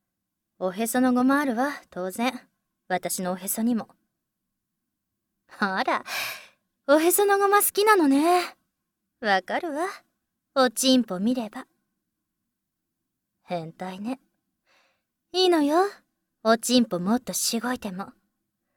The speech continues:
おへそのごまが大好きなマゾブタくん。<laughs>ねえ、私のおへそのごまで一生いじめてほしい？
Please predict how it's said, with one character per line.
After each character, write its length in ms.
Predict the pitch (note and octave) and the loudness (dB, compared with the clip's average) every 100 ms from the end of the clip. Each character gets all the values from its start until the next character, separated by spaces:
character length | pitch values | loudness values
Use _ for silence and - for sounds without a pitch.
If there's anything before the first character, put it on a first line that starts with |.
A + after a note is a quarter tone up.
| _ _ _ _ _ _ _ - | _ _ _ _ _ _ _ -6
お 140 | F3+ | -4
へ 160 | E3 F#3 | -2 -6
そ 180 | - F#3 | -6 -6
の 140 | F#3 | -4
ご 140 | F#3+ | -4
ま 120 | F#3+ F#3+ | -4 -4
が 140 | F#3+ | -6
大 540 | F#3 F#3 G#3+ A#3 C4 | -6 -6 -4 -2 0
好 60 | - - | 0 -2
き 140 | G#3+ | -4
な 220 | F3+ F#3+ - _ _ _ - | -4 -6 -12 _ _ _ -8
マ 220 | F#3 E3 | -4 -4
ゾ 240 | E3+ E3+ | -6 -8
ブ 180 | E3 E3 | -8 -10
タ 280 | - E3 E3 _ | -12 -16 -16 _
く 120 | C4+ | -10
ん。 100 | E4+ - _ _ _ _ _ - F#4 - G#4 - F5 C6+ C6+ - _ _ _ _ _ _ _ _ _ _ _ _ _ _ _ - | -10 -12 _ _ _ _ _ -12 -10 -8 -10 0 4 4 2 -4 _ _ _ _ _ _ _ _ _ _ _ _ _ _ _ -10
<laughs> 260 | G#3 A3+ G3+ | -2 0 -2
ね 560 | G3+ G#3+ G3+ F#3+ B3 | -4 -4 -4 -8 -12
え、 60 | - - - - - _ _ _ _ - | -12 -10 -10 -12 -18 _ _ _ _ 4
私 480 | A3 B3+ C#4+ - D4+ | 4 6 2 2 2
の 120 | D4+ | 2
お 40 | |
へ 140 | C4+ C#4+ | 0 -2
そ 120 | D4+ | 0
の 120 | D4 | 2
ご 120 | C#4+ | 4
ま 140 | C#4+ D4 | 4 2
で 120 | C#4+ | 2
一 140 | C#4 | 2
生 440 | - - - D4+ D#4 | 0 0 0 2 2
い 40 | |
じ 120 | C4 | 2
め 120 | D4+ D4+ | 0 0
て 120 | D4+ | -4
ほ 120 | D4 | -4
し 180 | - | -6
い？ 40 | G4+ | -6